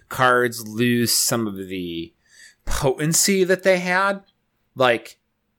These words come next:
this card is absurdly powerful. This card will always be absurdly powerful. It is a dangerous weapon that cannot be allowed. y-, you're not allowed to bring this weapon to the fight because it's too powerful.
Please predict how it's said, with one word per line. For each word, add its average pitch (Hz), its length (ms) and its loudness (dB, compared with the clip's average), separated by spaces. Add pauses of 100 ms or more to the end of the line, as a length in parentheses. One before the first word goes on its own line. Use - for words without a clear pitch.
(420)
this 156 300 2
card 107 640 0 (260)
is 113 420 -2
absurdly 123 720 0
powerful. 80 840 -4 (460)
This 139 240 0
card 113 400 0
will 92 280 -6
always 120 420 2
be 95 180 -10
absurdly 87 460 -8
powerful. 80 640 -6
It 98 60 -6
is 104 140 -4
a 98 80 -2
dangerous 131 720 0
weapon 107 440 -2
that 85 120 -8
cannot 101 560 -2
be 98 160 -6
allowed. 90 600 0
y-, 104 180 -6
you're 117 180 0
not 147 240 4
allowed 131 200 6
to 110 60 0
bring 107 380 0
this 107 160 -2
weapon 95 360 -4
to 87 60 -6
the 78 100 -8
fight - 380 -6
because 87 220 -8
it's - 180 -6
too 107 220 -2
powerful. - 640 -6